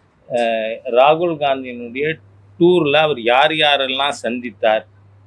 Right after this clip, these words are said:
ஏன்னா இன்னி வரைக்கும் காங்கிரஸ், சீனாவோட காங்கிரஸ் கட்சி ஒப்பந்தம் போட்டிருக்கு. ராகுல் காந்தி especially. அது காங்கிரஸ் தொண்டர்களுக்கு தெரியுமா?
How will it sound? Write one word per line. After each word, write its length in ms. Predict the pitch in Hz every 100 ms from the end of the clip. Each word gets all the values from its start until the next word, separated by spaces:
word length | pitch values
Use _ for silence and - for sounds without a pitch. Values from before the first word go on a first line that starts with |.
| _ _ _
ஏன்னா 200 | 113 143
இன்னி 340 | 170 135 147 147
வரைக்கும் 400 | 156 156 175 156
காங்கிரஸ், 600 | 135 143 160 165 156 -
சீனாவோட 600 | 151 151 147 147 160 160
காங்கிரஸ் 540 | 135 147 156 147 -
கட்சி 540 | - 156 - - 196 - _ _
ஒப்பந்தம் 460 | - 131 143 135 117
போட்டிருக்கு. 220 | 98 - _ _ _ _ _ -
ராகுல் 300 | 113 117 117
காந்தி 340 | 104 113 113 113
especially. 540 | - 117 104 110 95 - _ - - _ _ _ _ _ _ _
அது 220 | 143 160
காங்கிரஸ் 560 | 156 147 202 202 170 156
தொண்டர்களுக்கு 500 | 160 175 170 139 123
தெரியுமா? 500 | 107 107 101 120